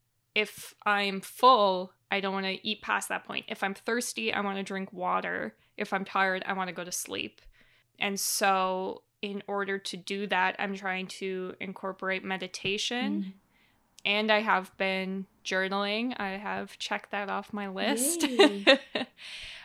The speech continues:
Speaker 1: Um, and so I'm trying to incorporate these things that can help me kind of get centered and be like, "Okay, now what am I actually needing right now?" Because it's so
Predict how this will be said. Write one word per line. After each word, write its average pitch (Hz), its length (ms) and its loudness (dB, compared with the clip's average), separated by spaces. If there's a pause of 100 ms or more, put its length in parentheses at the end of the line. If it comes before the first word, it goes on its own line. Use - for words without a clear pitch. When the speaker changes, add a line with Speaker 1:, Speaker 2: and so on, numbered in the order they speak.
(120)
Speaker 1:
Um, 214 480 10
and 220 160 6
so 214 200 10
I'm 214 120 8
trying 233 200 6
to 233 60 2
incorporate 214 440 -2
these 196 160 -6
things 190 360 -8
that 190 180 -6
can 202 100 -8
help 196 300 -2
me 196 160 -2
kind 190 240 -6
of 185 80 -10
get 185 180 -4
centered 202 420 -2
and 190 120 -6
be 180 100 -4
like, 180 220 -4
"Okay, 175 260 -4
now 175 160 -4
what 180 220 -2
am 277 80 0
I 262 140 2
actually 214 460 -2
needing 180 480 -4
right 180 220 -4
now?" 104 140 -4
Because 190 320 -8
it's 185 160 -10
so 190 360 -4